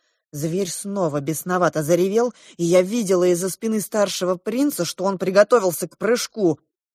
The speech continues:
«Пошел вон!» — рассердился старший принц, не понимая, почему зверь его не слушается. Тигр на секунду задумался над словами старшего принца. Во всяком случае, его морда приняла задумчивый вид.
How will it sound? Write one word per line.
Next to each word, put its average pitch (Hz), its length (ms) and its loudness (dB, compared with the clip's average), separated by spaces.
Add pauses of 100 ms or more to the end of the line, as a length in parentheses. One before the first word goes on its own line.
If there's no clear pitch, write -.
(600)
«Пошел 339 440 8
вон!» — 247 680 6 (120)
рассердился 196 640 0
старший 202 420 2
принц, 277 360 -4
не 196 100 -4
понимая, 247 400 2
почему 196 300 -4
зверь 185 280 -2
его 180 140 2
не 208 100 -2
слушается. 165 720 -4 (960)
Тигр 240 540 -2
на 180 120 -2
секунду 214 420 -6
задумался 180 600 -4
над 147 140 -8
словами 165 400 -4
старшего 160 500 -8
принца. 156 480 -10 (460)
Во 160 60 -12
всяком 220 300 -6
случае, 190 400 -6
его 190 340 -6
морда 185 480 -4
приняла 175 440 -6
задумчивый 226 840 -8
вид. 180 280 -10